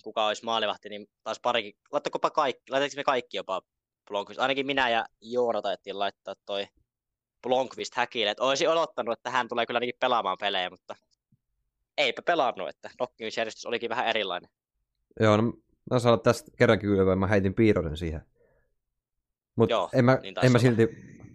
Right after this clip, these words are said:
Speaker 2: kyllä se pitää myöntää, että en mä silti uskonut siihen, että, että niinku Blomqvist ei tuu pelaamaan peliäkään.
Speaker 1: Joo, kyllä se oli yllätys, että kuitenkin se on pelannut liigassa ja pelannut ihan hyvin Kärpissä kuitenkin. Oisin odottanut, että niinku saisi pelata jonkun pelin, mutta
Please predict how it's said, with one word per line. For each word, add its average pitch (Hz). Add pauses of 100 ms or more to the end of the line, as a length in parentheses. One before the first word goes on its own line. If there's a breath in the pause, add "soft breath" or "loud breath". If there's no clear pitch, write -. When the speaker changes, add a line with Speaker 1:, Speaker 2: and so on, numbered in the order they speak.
(320)
Speaker 2:
kyllä 110
se 107
pitää 110
myöntää, 113
että 107
en 101
mä 101
silti 104
uskonut 110
siihen, 101
että, 87 (1080)
että 107
niinku 101
Blomqvist 98
ei 104
tuu 101
pelaamaan 98
peliäkään. 104 (680)
Speaker 1:
Joo, 110
kyllä 110
se 107
oli 107
yllätys, 98
että - (300)
kuitenkin 113
se 135
on 123
pelannut 131
liigassa 120
ja 92 (300)
pelannut 120
ihan 120
hyvin 139
Kärpissä 101
kuitenkin. 95
Oisin 135
odottanut, 143
että 127
niinku 123
saisi 117 (220)
pelata 127
jonkun 120
pelin, 85
mutta -